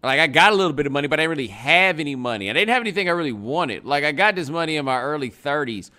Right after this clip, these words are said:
So my sensibilities have kind of been formed. It wasn't anything I was just really pining and hoping that I could get. It wasn't like I got paid and then I went and got a car. No, I got paid and then I waited, like, four years and then I went and got a car.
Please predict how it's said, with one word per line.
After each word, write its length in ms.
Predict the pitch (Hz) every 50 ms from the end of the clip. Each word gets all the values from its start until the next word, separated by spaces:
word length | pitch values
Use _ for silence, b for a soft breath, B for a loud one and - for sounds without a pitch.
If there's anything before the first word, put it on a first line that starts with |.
| b b b
So 180 | b - 170 165
my 120 | 151 160
sensibilities 640 | 156 - 196 175 135 151 151 208 208 190 160 151 131
have 80 | 143
kind 160 | 139 156 151 139
of 60 | 117
been 140 | 113 107 101
formed. 540 | - - 165 180 160 113 82 71 76 92
It 60 | 127 151
wasn't 200 | 180 185 170 160
anything 360 | 165 160 151 117 151 151 139
I 80 | 139 139
was 100 | 135 113
just 160 | 127 117 107
really 160 | 139 131 123
pining 560 | - - - - 127 123 127 131 131 127 123
and 100 | 117 107
hoping 360 | 95 95 123 131 113 135 123 107
that 100 | 117 113
I 80 | 110
could 220 | 101 - 101 92 87
get. 160 | 123 143 117
It 80 | 101
wasn't 200 | 113 135 151 156
like 160 | 147 135 123 127
I 80 | 127
got 220 | 120 123 117 110 -
paid 260 | 123 127 123 117 107
and 120 | 104 104
then 120 | 120 123 117
I 60 | 113
went 220 | 110 110 117 107
and 60 | 107
got 160 | 101 107 101 95
a 40 |
car. 340 | 92 - 127 135 123 87 - b b b b b b b -
No, 440 | 104 117 131 147 131 92 76 - -
I 160 | - - 110
got 320 | 127 143 139 127 - - -
paid 500 | 120 135 151 160 151 135 123 120 117 98
and 200 | 87 110 113 123
then 120 | 135 131
I 80 | 127 123
waited, 460 | 117 123 127 127 127 120 120 113 -
like, 340 | 104 107 107 107 98 95 -
four 400 | - - - 151 143 139 131 131
years 920 | 120 117 127 143 151 143 120 98 85 78 76 - - - - - - _ _
and 240 | - 120 113 107 104
then 200 | 120 123 117 113
I 80 | 113
went 260 | 107 104 104 101 98
and 100 | 98 92
got 220 | 90 90 85 80 76
a 60 | 76
car. 340 | - - - - - -